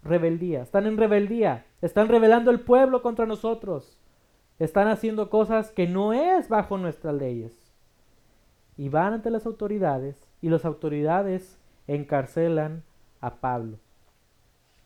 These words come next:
Versículo veintidós. "Y se agolpó el pueblo contra ellos, y los magistrados, rasgándole l-, las ropas, ordenaron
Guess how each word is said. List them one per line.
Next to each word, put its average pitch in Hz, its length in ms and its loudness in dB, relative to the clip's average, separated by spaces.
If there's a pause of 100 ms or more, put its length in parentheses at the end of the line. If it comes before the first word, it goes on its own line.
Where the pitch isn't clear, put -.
(340)
Versículo 170 560 -4
veintidós. 175 600 -6 (920)
"Y 165 80 -4
se 196 120 0
agolpó 185 420 2
el 247 100 2
pueblo 233 400 0
contra 233 380 -2
ellos, 156 560 -4 (460)
y 175 140 2
los 226 180 2
magistrados, 208 1300 0 (440)
rasgándole 190 680 2
l-, 240 200 -4 (180)
las 214 240 -2
ropas, 156 540 -6 (360)
ordenaron 175 760 2